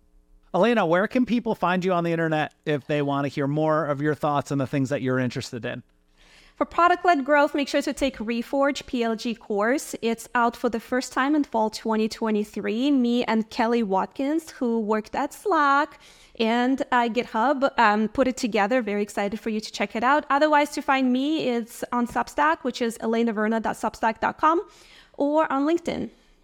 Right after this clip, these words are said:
Speaker 1: Yes, Elena is very active, full of great memes on LinkedIn, and definitely worth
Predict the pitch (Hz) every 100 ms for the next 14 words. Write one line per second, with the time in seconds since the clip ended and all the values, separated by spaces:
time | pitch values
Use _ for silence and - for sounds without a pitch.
0 | _ _ _ _ _ _ _ _ - 151
1 | - - - 143 170 185 180 151 143 131
2 | - 143 190 196 180 165 175 170 156 139
3 | - - 180 151 135 143 131 135 127 123
4 | 123 120 113 123 117 117 - 120 120 -
5 | 120 120 113 117 117